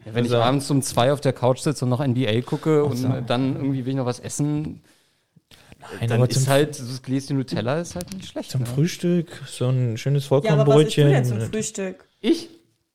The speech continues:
Speaker 3: Ja.
Speaker 1: Ja, das ist eine sehr gute Frage.
Speaker 2: Du frühstückst gar nicht,
Speaker 1: Also,
Speaker 2: glaub ich, oder? Du
Speaker 1: äh,
Speaker 2: bist ge-, einer, der nämlich nicht frühstückt.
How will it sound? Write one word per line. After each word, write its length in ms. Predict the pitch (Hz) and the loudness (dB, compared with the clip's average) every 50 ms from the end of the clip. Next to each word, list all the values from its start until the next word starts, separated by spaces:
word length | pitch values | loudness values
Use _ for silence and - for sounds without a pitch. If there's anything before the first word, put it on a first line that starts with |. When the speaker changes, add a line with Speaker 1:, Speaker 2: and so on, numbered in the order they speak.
| _ - - - - - - | _ -16 -14 -12 -12 -6 -4
Speaker 3:
Ja. 200 | 311 311 247 - - | -2 -2 -2 -4 -2
Speaker 1:
Ja, 140 | 123 120 123 | 0 0 4
das 220 | 123 147 170 170 175 | 6 6 4 4 4
ist 180 | 170 151 - | 0 0 2
eine 140 | 165 160 156 | 4 4 4
sehr 220 | 135 156 170 165 | 6 6 4 4
gute 200 | 147 139 135 127 | 4 0 -2 -4
Frage. 220 | 107 - - 151 139 | -4 -2 0 2 2
Speaker 2:
Du 60 | 139 | 4
frühstückst 420 | 165 180 175 - 220 170 143 - | 4 4 4 6 4 2 2 4
gar 160 | - 127 123 120 | 4 4 4 4
nicht, 140 | 120 117 | 4 4
Speaker 1:
Also, 100 | 123 123 120 | 6 6 8
Speaker 2:
glaub 140 | 123 123 123 | 8 6 6
ich, 60 | 127 | 6
oder? 160 | 139 147 165 | 6 6 6
Du 80 | - - | 6 6
Speaker 1:
äh, 40 | |
Speaker 2:
bist 160 | - - 107 - | 4 4 4 2
ge-, 120 | 147 76 | 2 2
einer, 260 | 117 131 139 139 135 | 4 4 4 4 4
der 100 | 131 127 | 4 4
nämlich 220 | 127 127 127 120 131 | 4 2 0 2 2
nicht 160 | 135 147 - | 0 0 0
frühstückt. 480 | - 120 113 - - 104 107 - - | -2 -4 -4 -2 -2 -2 -2 -2 -4